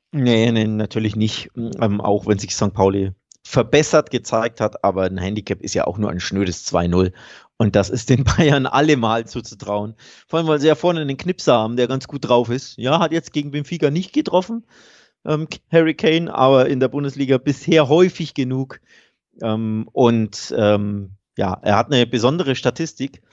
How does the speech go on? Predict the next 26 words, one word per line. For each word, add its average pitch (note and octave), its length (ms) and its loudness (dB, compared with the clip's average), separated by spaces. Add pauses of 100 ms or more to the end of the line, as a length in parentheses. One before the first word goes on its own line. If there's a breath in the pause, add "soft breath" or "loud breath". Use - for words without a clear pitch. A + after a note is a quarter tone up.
(140)
denn A2+ 100 -2
er A#2 80 0
traf B2+ 300 0
gegen B2 260 -4
alle F3 380 0
achtzehn D#3+ 420 -8
Vereine, C3 580 -4
gegen A#2+ 280 -10
die C3 300 -8 (160)
Kane C3 260 2
in B2+ 80 0
der A#2+ 80 6
Bundesliga B2 520 -2
antrat. G#2+ 460 -4 (220 soft breath)
Sankt B2 260 0
Pauli D#3 320 4
wird C#3+ 160 2
sein C3+ 300 0
neunzehnter A3+ 760 0
verschiedener E3 560 -4
Verein - 460 -4
übrigens, - 480 -10
ne? C3 180 0
Also B2+ 260 4
gegen B2 220 0
die C#3+ 260 -2